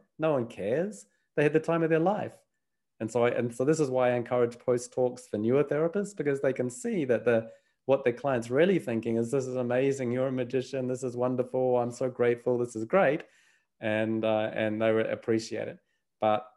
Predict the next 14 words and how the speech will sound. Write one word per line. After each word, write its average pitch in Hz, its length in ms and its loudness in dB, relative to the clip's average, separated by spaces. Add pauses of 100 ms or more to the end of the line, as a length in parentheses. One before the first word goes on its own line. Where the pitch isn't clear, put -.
uh, 107 180 -2
in 123 160 0
general, 123 600 0 (100)
uh, 110 360 -2 (280)
once 131 380 -2
you 117 40 0
know 127 280 6
that, 117 400 -2 (360)
then 113 480 -2
when 120 180 0
people 120 220 -4
come 117 220 -4
out 120 300 0
and 113 280 -4